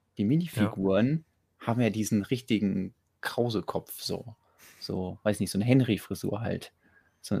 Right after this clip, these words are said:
Speaker 1: wie so eine Himbeere, ne? <laughs>
Speaker 2: Ja.
Speaker 1: Aber, also, so extrem muss es ja nicht sein, aber irgendwie so ein bisschen mehr. Also das, ähm, ja, jetzt der auf einmal so groß ist und, ähm,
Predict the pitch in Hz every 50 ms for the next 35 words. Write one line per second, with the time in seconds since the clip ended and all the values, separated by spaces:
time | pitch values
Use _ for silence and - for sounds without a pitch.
0 | - - 104 101 120 120 113 104 101 120 139 143 139 123 107 104 98 - 92 92
1 | 98 98 143 160 151 156 156 147 147 - 147 160 - - 294 - - - - -
2 | 113 117 113 165 - - - 233 - - - - - - - - _ _ _ _
3 | - 117 110 107 104 - - - - 120 120 131 113 - - - _ _ - _
4 | - 131 135 151 147 151 - - - 160 156 156 151 139 131 131 123 120 113 117
5 | 117 120 123 120 117 117 123 143 165 180 - _ _ _ _ _ _ _ _ _
6 | _ _ _ 110 113 120 123 120 - 131 131 127 120 117 127 120 113 120 113 113
7 | 143 143 - - 135 117 117 113 120 117 101 98 - - - 104 101 104 110 104
8 | 107 107 - - - - - - - 110 110 107 107 107 104 101 101 101 101 98
9 | 101 101 _ _ - - - 113 104 95 90 101 110 - - - 110 107 - -
10 | - - 110 - 107 113 107 107 104 - 101 - - 110 104 117 117 - 127 127
11 | 120 - - - - 107 104 104 104 104 101 - 101 101 98 98 98 95 95 95
12 | 95 98